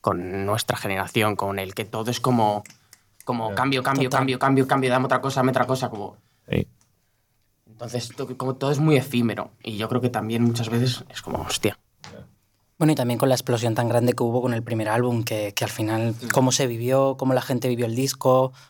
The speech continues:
Speaker 3: cómo esos conciertos inmensos con la gente entregándose al mil por mil, al final fue un, fue muy corto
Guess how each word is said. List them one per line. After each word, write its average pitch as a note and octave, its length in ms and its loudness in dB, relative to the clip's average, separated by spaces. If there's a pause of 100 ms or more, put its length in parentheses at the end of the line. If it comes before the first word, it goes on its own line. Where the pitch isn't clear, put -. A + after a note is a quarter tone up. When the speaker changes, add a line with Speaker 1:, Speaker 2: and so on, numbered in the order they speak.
Speaker 3:
cómo C3 300 4
esos - 180 -2
conciertos B2 640 0
inmensos A#2+ 500 2
con B2+ 140 0
la A#2 80 2
gente A#2+ 260 0
entregándose A#2+ 540 2
al A#2+ 80 -2
mil A#2+ 160 -2
por A2+ 160 -2
mil, C3 200 4
al B2 60 2
final B2+ 360 2 (520)
fue B2+ 220 4 (160)
un, C3+ 340 2
fue - 160 0
muy C#3+ 200 4
corto F3 460 0